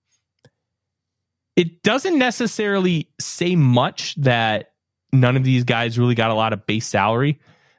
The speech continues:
The biggest thing that Kwesi Adofo-Mensah is gonna go for is maximum flexibility. If you have all these massive guarantees, it's hard to stay flexible. So here's my take on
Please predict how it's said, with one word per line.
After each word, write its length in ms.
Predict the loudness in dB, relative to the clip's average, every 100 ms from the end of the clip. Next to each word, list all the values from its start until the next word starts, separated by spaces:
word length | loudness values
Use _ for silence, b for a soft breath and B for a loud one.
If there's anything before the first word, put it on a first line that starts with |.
| -2
The 80 | 0
biggest 340 | 0 -2 -4
thing 140 | -4
that 100 | -6
Kwesi 340 | -2 -2 0 0
Adofo-Mensah 460 | 0 0 0 0
is 60 | 0
gonna 180 | 0 0
go 180 | 0 0
for 280 | 0 -2 0
is 160 | -2
maximum 420 | 0 -2 -2 -2
flexibility. 720 | 0 -4 -2 0 2 0 -4 -12 _ _ _ _ _ _ _ -4
If 200 | -2 2
you 140 | 2
have 400 | 4 2 0 -4 -10 _ _ _
all 220 | 0 0 2
these 280 | 2 2
massive 800 | 2 4 4 0 -4 -8 -4 -4 -2
guarantees, 760 | -2 0 -2 -2 0 2 2
it's 200 | -2 -4 -4 -8
hard 400 | -4 -2 -2 -2
to 80 | -4
stay 240 | 0 -2
flexible. 680 | -2 -4 -2 -2 -4 -6 -10 _ _ _ _ -10
So 460 | -2 0 0 -2 _ _ _ _ _
here's 340 | -2 0 2 2
my 240 | 2 2
take 300 | -4 -8 -6
on 140 | -12